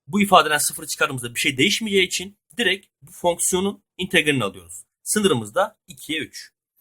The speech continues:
O zaman integralini alalım. X kare üssünü bir arttırıyoruz. Yani x'in kübü. Bölü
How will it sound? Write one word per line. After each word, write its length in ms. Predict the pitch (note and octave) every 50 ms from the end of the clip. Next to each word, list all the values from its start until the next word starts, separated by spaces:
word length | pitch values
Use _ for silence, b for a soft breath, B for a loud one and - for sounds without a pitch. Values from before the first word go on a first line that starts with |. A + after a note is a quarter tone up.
| _ _ _ _ _ _ _
O 120 | - A3 G3
zaman 180 | F3+ F#3+ F#3+
integralini 360 | G3 G3 G3 G3 F3 F3 E3+
alalım. 360 | E3 F3 D#3 A#2 A2 - - _ _ _ _ _ _ _ _ _ _ _ _ _ _ _ -
X 240 | A3+ G#3+ G3+ - -
kare 320 | - E3 A2+ G2 - _ _ _ _ _ -
üssünü 400 | D#3+ C3+ - - - D3+ C#3+ C#3
bir 220 | E3 E3 - B2
arttırıyoruz. 580 | A2+ - _ - A2+ G2+ F2+ F2+ - - - - -
Yani 380 | B2+ A2 G2+ G#2 B2 C3 - _ _ _ _ _ -
x'in 380 | A#2 - - - - C3 C3
kübü. 320 | C3 - A2+ G2 G2 F#2+ _ _ _ _ _ _ _ _ _ _ _ _ _ _ _
Bölü 440 | A#2 B2 F3+ G3 F#3 F3+ F#3+ A3